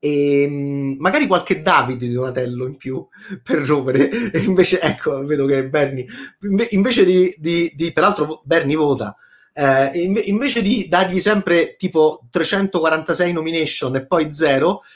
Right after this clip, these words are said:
magari una volta dateglielo un David. No, l'ha vinto il David, l'ha vinto il David per, proprio per il primo re, per la produzione,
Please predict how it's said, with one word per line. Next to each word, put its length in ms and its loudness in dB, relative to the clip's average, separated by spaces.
magari 260 0
una 120 2
volta 280 2
dateglielo 540 0
un 100 -4
David. 720 -2
No, 220 0
l'ha 200 0
vinto 400 0
il 100 -6
David, 360 -4
l'ha 140 -4
vinto 260 -6
il 80 -6
David 340 0
per, 240 0
proprio 240 0
per 120 0
il 100 -8
primo 260 0
re, 300 0
per 120 0
la 100 0
produzione, 600 0